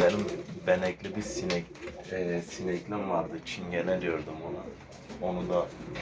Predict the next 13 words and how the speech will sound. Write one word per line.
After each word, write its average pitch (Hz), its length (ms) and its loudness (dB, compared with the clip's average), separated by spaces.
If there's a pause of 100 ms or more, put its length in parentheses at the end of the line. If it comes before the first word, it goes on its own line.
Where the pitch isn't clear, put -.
(180)
çok 98 180 2
seviyordum. 80 720 -2 (1500)
Şu - 180 -6
da 90 220 4 (320)
bizim 95 260 -4 (180)
yavrularımız 95 720 2
işte. 104 360 -2 (3750)
Anneleri 90 540 6
de 92 100 6
şu - 180 -4
şekilde - 480 0
yuvanın 90 520 4
içinde. 92 520 0